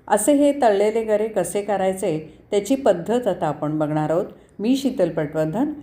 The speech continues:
शीतल्स कुकर या चॅनलमध्ये आपले मनापासून स्वागत करते. यात इथे जो फणस दिसतोय ना, तो कापा फणस आहे. यापासून गरे बनवतात,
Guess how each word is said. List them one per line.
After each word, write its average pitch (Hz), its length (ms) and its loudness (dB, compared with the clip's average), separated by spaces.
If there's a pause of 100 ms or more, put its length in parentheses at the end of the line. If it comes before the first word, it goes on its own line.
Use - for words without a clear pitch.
(140)
शीतल्स 220 460 -4
कुकर 170 320 -2
या 165 240 -2
चॅनलमध्ये 156 580 -4
आपले 160 280 -4
मनापासून 156 600 -2
स्वागत 143 440 -2
करते. 135 400 -6 (2000)
यात 233 280 2
इथे 254 500 -2
जो 247 120 0
फणस 214 360 -2
दिसतोय 220 400 -6
ना, 208 220 -2 (320)
तो 240 60 -2
कापा 190 340 2 (120)
फणस 165 280 0
आहे. 160 300 -4 (380)
यापासून 240 540 2
गरे 190 240 2
बनवतात, 160 520 -2